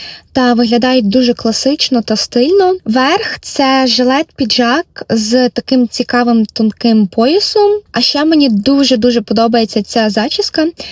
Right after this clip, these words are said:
тому оцінка десять з десяти. Та третій образ на сьогодні — це біла сорочка з рюшами та зав'язкою спереду. А рюшки спадали і назад.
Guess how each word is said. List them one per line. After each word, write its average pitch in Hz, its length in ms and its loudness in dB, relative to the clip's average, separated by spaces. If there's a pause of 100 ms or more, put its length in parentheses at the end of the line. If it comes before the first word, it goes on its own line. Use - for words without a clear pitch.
(260)
тому 311 360 2
оцінка 330 480 0
десять 233 400 0
з 220 40 -2
десяти. - 540 -4 (240)
Та 339 180 2 (300)
третій 285 460 0
образ 233 440 0
на 247 120 2
сьогодні — 311 580 2
це 277 440 0
біла 294 380 2
сорочка 262 680 0
з 202 100 -2
рюшами 294 680 0
та 254 280 0
зав'язкою 214 760 0
спереду. 349 800 0 (100)
А 233 160 2
рюшки 330 300 0
спадали 262 440 0
і 269 40 4
назад. 233 440 -2